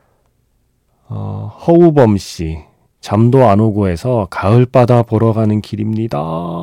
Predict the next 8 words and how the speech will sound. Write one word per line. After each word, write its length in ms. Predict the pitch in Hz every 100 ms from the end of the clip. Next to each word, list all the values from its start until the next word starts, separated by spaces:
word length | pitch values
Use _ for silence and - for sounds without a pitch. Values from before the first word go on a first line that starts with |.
| 175 - - _ _ _
와, 500 | 98 92 90 87 _ _
잘 220 | _ - 101
다녀오세요. 580 | 110 110 104 104 120 113 117 117 113 123 - _ - - - _ _ _ _
마음껏 580 | 98 107 120 120 127 -
바다 260 | - 110
냄새 280 | 110 107 101
맡고 320 | 95 85 -
오세요. 400 | 90 - - 80